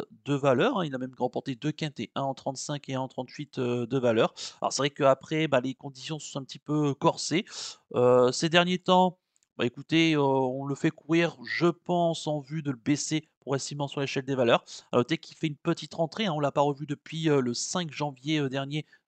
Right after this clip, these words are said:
euh, et dans un quintet, hein, sur la P S F de Deauville. On le rallonge pour l'occasion, mais c'est un cheval qui a déjà bien cou-, couru, hein, sur des distances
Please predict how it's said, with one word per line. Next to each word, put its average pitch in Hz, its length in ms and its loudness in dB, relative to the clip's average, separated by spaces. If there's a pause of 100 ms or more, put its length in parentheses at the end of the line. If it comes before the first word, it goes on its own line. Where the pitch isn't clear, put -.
euh, 113 160 -2
et 113 180 -2
dans 120 220 -4
un 127 60 -6
quintet, 151 320 -6
hein, 117 80 -2
sur - 120 -10
la 117 120 0
P 127 100 -2
S 127 180 -4
F 123 60 -4
de 127 80 -10
Deauville. 123 400 -4 (380)
On - 80 -4
le 123 80 2
rallonge 170 580 4
pour 156 180 -2
l'occasion, 160 460 0
mais 185 140 -2
c'est 156 100 -4
un 151 60 0
cheval 185 160 -4
qui - 120 -6
a 143 60 2
déjà 143 260 -2
bien 147 160 -4
cou-, - 320 -14
couru, 151 320 -4
hein, 120 120 -2
sur - 140 -12
des 120 100 -4
distances 123 540 -6